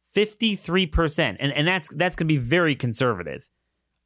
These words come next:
I really think it's a lot more than that. But that means only forty-seven percent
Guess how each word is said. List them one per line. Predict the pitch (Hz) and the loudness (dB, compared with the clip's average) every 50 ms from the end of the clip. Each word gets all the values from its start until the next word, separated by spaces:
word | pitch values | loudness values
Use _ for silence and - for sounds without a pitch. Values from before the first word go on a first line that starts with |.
| _ _ - | _ _ -4
I | - | -2
really | 123 135 156 151 143 | 0 2 2 2 2
think | 127 139 143 131 | 2 0 0 0
it's | 120 - | 2 2
a | |
lot | 123 120 113 113 | 2 2 2 2
more | 120 127 127 | 2 2 2
than | 113 101 98 | 2 0 -2
that. | 90 78 73 - _ _ _ _ _ _ _ _ _ _ _ _ _ _ _ _ _ _ _ _ _ _ _ _ _ _ _ _ _ _ _ _ _ _ - | -4 -6 -8 -10 _ _ _ _ _ _ _ _ _ _ _ _ _ _ _ _ _ _ _ _ _ _ _ _ _ _ _ _ _ _ _ _ _ _ -2
But | 147 147 143 139 127 - - | 0 0 0 0 0 0 -2
that | 156 180 180 | -2 0 0
means | 180 190 185 170 147 | 0 0 0 2 0
only | 139 151 160 170 165 160 151 139 131 123 - _ _ _ | 2 2 2 4 4 4 2 2 2 0 -4 _ _ _
forty-seven | _ - - 175 202 214 226 214 180 - 185 180 170 170 175 160 | _ 0 2 4 4 4 4 2 2 2 2 2 2 2 0 -2
percent | - 160 156 143 - - 202 170 107 90 90 95 - - | 0 0 0 0 2 0 0 0 0 -2 -4 -8 -10 -14